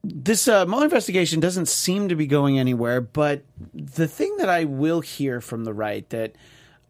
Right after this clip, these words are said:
uh, I don't disagree with entirely is it is taking a long time. Now, as our friend Scott Moore always points out, he would be able to tell you right now how long it took for them to build the case for Watergate, which, you know, in the grand scheme of things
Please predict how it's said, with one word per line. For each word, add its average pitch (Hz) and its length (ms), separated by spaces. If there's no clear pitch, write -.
uh, - 540
I 120 120
don't 147 300
disagree 139 340
with 131 120
entirely 127 760
is 156 320
it 170 120
is 220 160
taking 196 380
a 156 60
long 123 300
time. 101 440
Now, 110 360
as 98 380
our 98 160
friend 107 260
Scott 107 260
Moore 110 200
always 101 260
points 107 360
out, 101 280
he 110 180
would 104 180
be 95 120
able 101 160
to 107 100
tell 107 180
you 95 120
right 92 160
now 98 140
how 101 160
long 95 200
it 101 100
took 101 200
for - 120
them 101 180
to 95 100
build 101 200
the 107 40
case 104 240
for 104 140
Watergate, 95 600
which, - 400
you 285 100
know, 101 220
in - 440
the 156 60
grand 156 340
scheme 214 260
of - 80
things 131 420